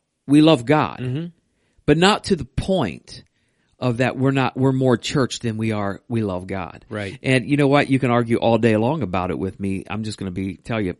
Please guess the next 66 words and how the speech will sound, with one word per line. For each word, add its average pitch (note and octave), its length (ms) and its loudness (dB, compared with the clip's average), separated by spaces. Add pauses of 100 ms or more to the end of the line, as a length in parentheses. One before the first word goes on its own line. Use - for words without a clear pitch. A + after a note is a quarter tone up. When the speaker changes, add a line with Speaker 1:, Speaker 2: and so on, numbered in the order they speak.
(140)
Speaker 1:
"Uh, A2+ 60 -6
you're B2+ 180 0
wrong." A#2+ 360 -4 (140)
My A#2 220 -2
Speaker 2:
Yeah. A2 60 0
Speaker 1:
experience G#2 400 -4
tells A2 300 -6
me G2 240 -6 (320)
so - 300 -4
much A2 240 -6
different. A2+ 400 -8
And - 80 -6
Speaker 2:
Yeah. B2 60 -2
Speaker 1:
I've D3+ 80 -4
been C#3 120 -2
in G2+ 60 -2
a - 20 -2
lot G2+ 160 -2
of F#2+ 60 -6
churches, A2+ 380 -10
and G2 80 -8
Speaker 2:
Yeah. A2 40 -4
Speaker 1:
I've A#2 100 -6
met G2+ 120 -2
a F2+ 40 -4
lot G2 260 -4
of F#2+ 80 -10
people, - 440 -10 (440)
and F2 140 -10
we C3 160 -2
are E2 180 -6
over C3 500 -6 (360)
churched. - 540 -8
Speaker 2:
Yep. D#2 180 -14 (400)
Speaker 1:
And G#2+ 120 -6
it's C3 140 -6
a E3 60 -12
tragedy G#2+ 500 -8
because G2 340 -12
we A2 140 -6
have G#2+ 100 -8
done B2+ 200 -10
that. G#2+ 220 -12
So, G#2 220 -10 (380)
yeah, F3 280 -4
use C#3+ 280 -6
church - 320 -12
to B2+ 80 -10
invite A#2 240 -8
somebody, B2 260 -10
"Come, C#3+ 140 -16
hey, D3 160 -8
we've B2 160 -8
got C3 160 -8
this A#2+ 140 -14
going B2+ 260 -6
on. C#3 100 -8
You G#2+ 120 -10
need A#2 160 -6
to B2+ 40 -6
hear C3+ 220 -6
this. G#2+ 220 -12
This A2+ 100 -14
is A2+ 100 -10
awesome," C3 420 -6
whatever. A#2+ 320 -4